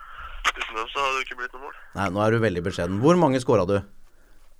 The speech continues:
Speaker 1: Jeg skårte fire.
Speaker 2: Og hvor mange assist hadde du?
Speaker 1: Mm, to.
Speaker 2: Ja, så betyr at av seks mål så var du direkte og indirekte involvert i samtlige. Eh, men, men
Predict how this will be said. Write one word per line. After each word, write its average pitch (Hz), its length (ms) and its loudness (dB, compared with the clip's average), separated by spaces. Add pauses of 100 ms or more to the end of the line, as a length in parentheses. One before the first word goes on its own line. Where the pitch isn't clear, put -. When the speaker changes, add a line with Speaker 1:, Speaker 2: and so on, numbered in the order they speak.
(140)
Speaker 1:
Jeg - 180 -8
skårte - 240 -10
fire. - 260 -14 (380)
Speaker 2:
Og 127 180 6
hvor 131 160 6
mange 113 260 4
assist 101 320 -2
hadde 90 180 2
du? 95 320 -2 (1200)
Speaker 1:
Mm, 60 560 -16
to. 107 200 -18 (280)
Speaker 2:
Ja, 151 200 0 (140)
så - 180 0
betyr 131 220 6
at - 80 2
av 135 220 12
seks 135 340 4
mål 156 320 10
så 160 160 8 (160)
var 107 320 6
du 127 100 8 (680)
direkte 135 640 6 (160)
og 113 240 4
indirekte 98 380 2
involvert 113 420 4
i 127 60 0
samtlige. 101 680 0 (960)
Eh, 113 460 8
men, 190 220 8
men 190 160 4